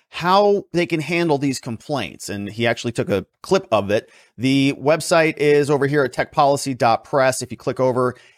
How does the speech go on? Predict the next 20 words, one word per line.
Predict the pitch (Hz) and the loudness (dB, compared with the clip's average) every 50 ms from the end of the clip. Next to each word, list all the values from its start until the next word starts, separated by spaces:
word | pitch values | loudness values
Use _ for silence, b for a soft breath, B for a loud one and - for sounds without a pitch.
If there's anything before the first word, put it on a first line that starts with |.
| b _ | b _
it's | 135 135 131 - | -2 0 0 2
an | 147 151 | 2 4
article | 160 180 160 147 - 123 104 | 4 4 4 2 0 -2 -2
that | 110 110 | -2 -2
says, | - 123 117 110 | 0 0 -2 0
"Nina | - 135 156 190 208 214 214 214 185 | -2 -2 -2 0 0 2 2 0 0
Jankowicz | 147 170 180 160 143 - 110 90 82 69 65 - - 92 | 0 0 0 0 -2 -4 -4 -6 -6 -6 -8 -8 -8 -6
on | 95 98 | -6 -6
How | 95 - - 143 147 156 165 | -8 -6 -2 0 2 2 2
to | 165 | 0
Be | 123 160 160 | 0 2 2
a | 156 143 | 2 2
Woman | 139 131 143 165 156 147 147 139 | 2 0 0 0 0 0 0 -2
Online," | - - 117 117 117 113 113 113 123 143 151 135 110 92 87 87 | -2 -2 0 0 0 0 0 0 0 0 0 0 0 -2 -4 -2
published | - 123 117 113 - 95 | -2 0 0 0 0 -2
April | 120 131 143 - | -2 -2 -2 -4
twenty-one, | - 147 139 139 127 123 120 117 117 117 113 b b b b b - | -2 -2 -2 -2 0 0 0 0 0 -2 -4 b b b b b -6
two | - 143 | -4 0
thousand | - 147 135 127 113 120 107 | 2 2 2 2 2 -2 -6
twenty-two. | - 131 117 101 - 98 95 - - 196 196 190 175 147 143 139 b | -6 -6 -6 -6 -6 -10 -12 -8 -2 0 2 2 2 2 0 -2 b